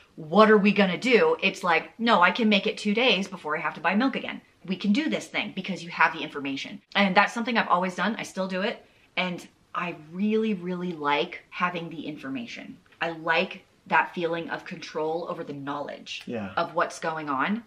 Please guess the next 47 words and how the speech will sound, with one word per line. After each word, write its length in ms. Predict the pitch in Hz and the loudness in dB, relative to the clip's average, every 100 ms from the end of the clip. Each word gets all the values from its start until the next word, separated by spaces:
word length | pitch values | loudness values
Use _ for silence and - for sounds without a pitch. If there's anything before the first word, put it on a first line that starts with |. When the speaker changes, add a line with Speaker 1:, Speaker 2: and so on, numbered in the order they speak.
| _ _ | _ _
Speaker 1:
And 200 | 190 180 | -2 -2
so 380 | - 180 175 175 - - - | 0 4 4 2 -6 -20 0
I 140 | 214 349 | 2 4
would 160 | 262 | 0
say 480 | - 196 165 160 180 - - | 0 0 0 0 -2 -10 -8
to 160 | 208 165 | -2 0
anyone, 640 | 175 202 165 143 135 139 - - | 2 2 2 0 -2 -6 -8 -8
if 120 | 180 | -2
you 100 | 196 | 2
don't 180 | 285 214 | 4 4
know 480 | 185 170 175 214 214 - | 4 4 4 2 -2 -12
your 360 | 165 185 170 | -6 -2 0
checking 360 | 170 190 165 214 | 0 2 2 2
account 380 | 208 202 175 - | 2 2 2 2
balance 600 | 139 160 202 208 - - _ | 2 2 0 -4 -10 -20 _
every 280 | 175 170 190 | -4 -2 -2
day, 480 | 160 147 151 240 - _ | -2 0 0 -2 -6 _
you 100 | 185 | -2
don't 100 | 190 | -2
have 100 | 170 | -2
enough 180 | 151 135 | -4 -6
information. 500 | 135 139 - - - - | -8 -10 -10 -10 -14 -4
Speaker 2:
And 80 | 151 | 2
there's 120 | 202 | 4
some 100 | 370 | 4
really 160 | 339 339 | 2 4
good 120 | 170 | 6
apps 280 | 160 156 - | 6 6 4
that 120 | 143 | 0
help 180 | 139 143 | 0 0
people 220 | 143 135 | -2 -4
with 100 | 123 | -8
this. 280 | 117 110 - - | -8 -12 -14 -14
Speaker 1:
There's 280 | - 311 262 - | -8 -6 -8 -12
so 680 | - - - - 269 277 302 | -16 -14 -14 -8 -4 0 4
many 300 | 285 254 220 | 4 4 0
resources 880 | 151 165 277 427 240 185 175 180 180 | -2 -2 -2 0 0 0 0 -6 0
now 200 | 165 147 | 2 2
that 180 | 156 170 | 0 0
I 80 | |
didn't 160 | 202 208 | 2 2
have 280 | 233 392 240 | 4 4 2
when 340 | 170 151 143 - _ | -2 -6 -8 -12 _
we 160 | 175 175 | -4 0
were, 360 | 160 143 143 - _ | 2 2 -2 -8 _
like, 180 | 165 160 | -6 -2
newlyweds. 600 | 185 170 151 123 - | -2 0 -2 -2 -6